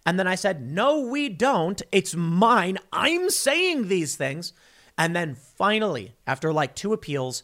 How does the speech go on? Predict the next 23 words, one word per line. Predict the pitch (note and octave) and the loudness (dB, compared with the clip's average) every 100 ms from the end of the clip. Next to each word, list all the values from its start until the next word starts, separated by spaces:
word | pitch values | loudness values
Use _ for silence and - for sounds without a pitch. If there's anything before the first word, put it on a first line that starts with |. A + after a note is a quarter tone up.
| _ | _
they | C3 | 0
said, | C#3 C#3+ - | 2 0 4
"Oh, | E3+ C#3+ | 4 4
we're | D3+ | -2
sorry | D3 D3 C3 A#2 | -2 -2 -2 -2
about | G#2+ G2+ | -4 -6
that." | G2 - | -8 -4
They | C3 F#3 | 0 2
are | B2+ | 0
very, | G#2 G#2 D#3+ F#3 G3 G#3 G3 | -4 0 2 4 2 0 -6
very | B2+ D#3+ D#3+ | -2 0 0
strict. | C#3 - A#2+ - - - - | -2 -4 -8 -8 -20 -20 -8
Why | B2 E3 A#3 | 2 6 6
would | D4 E4 F#3 | 4 0 -2
YouTube | A3 A#3+ - A2+ F#2+ - _ _ _ - - | -2 -2 -2 -6 -6 -18 _ _ _ -20 -4
want | D3 F#3 - | 4 4 6
their | B3 | 2
platform | - F#3 F#3+ G3+ F3+ | 4 4 4 2 -2
to | |
be | D#3+ | -4
populated | - D#3+ E3+ D3 C3+ B2 | -4 -2 -2 -2 -4 -2
by | B2 A#2+ | -2 -2
people | B3 A#3+ C3+ B2 | -4 -2 0 -2